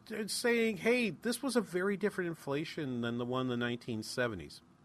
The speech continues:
Well, nope, nobody. Least of all us. Go back and listen to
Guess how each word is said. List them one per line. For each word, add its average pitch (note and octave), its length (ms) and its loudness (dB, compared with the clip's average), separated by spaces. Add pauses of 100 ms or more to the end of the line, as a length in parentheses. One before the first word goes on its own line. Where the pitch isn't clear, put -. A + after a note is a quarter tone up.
Well, G4 160 -4
nope, G#4+ 240 4 (320)
nobody. A#3 640 4 (1040)
Least D#4 360 6
of A#3+ 140 10
all A#3 260 12
us. D#3+ 420 8 (180)
Go F#4 180 8
back C4 320 8
and F#3 140 6
listen F3+ 360 4
to C3 240 4